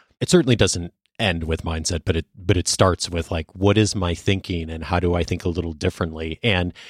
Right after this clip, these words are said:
you invite leaders to lead with some of the right perspectives on this. And one of them is to flip our mental scripts. And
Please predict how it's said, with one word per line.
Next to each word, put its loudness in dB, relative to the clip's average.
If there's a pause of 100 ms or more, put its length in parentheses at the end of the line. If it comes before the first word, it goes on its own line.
(160)
you 4 (220)
invite 2 (140)
leaders 2
to 4 (520)
lead 4
with 6
some 2
of 2
the 4
right 0
perspectives -2
on -4
this. -4
And 2 (220)
one 4
of 4
them -2 (100)
is 0
to 2 (440)
flip 2 (160)
our 2
mental -2
scripts. -4 (160)
And 2